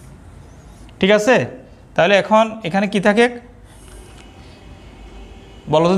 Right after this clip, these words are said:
দেখি? হ্যাঁ, ভাগ যায়, এক্স plus four, এক্স plus four ভাগ গিয়ে কি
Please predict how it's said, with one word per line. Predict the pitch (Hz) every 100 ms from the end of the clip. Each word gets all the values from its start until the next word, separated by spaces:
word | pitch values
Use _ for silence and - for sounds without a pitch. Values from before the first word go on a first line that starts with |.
| 190
দেখি? | 214 240 247 -
হ্যাঁ, | 139 127
ভাগ | 147 139
যায়, | 131 120
এক্স | 143 -
plus | 202 202
four, | 226 202
এক্স | 180
plus | - 175
four | 185 175
ভাগ | 175 175 175
গিয়ে | 185 247 330 - - -
কি | -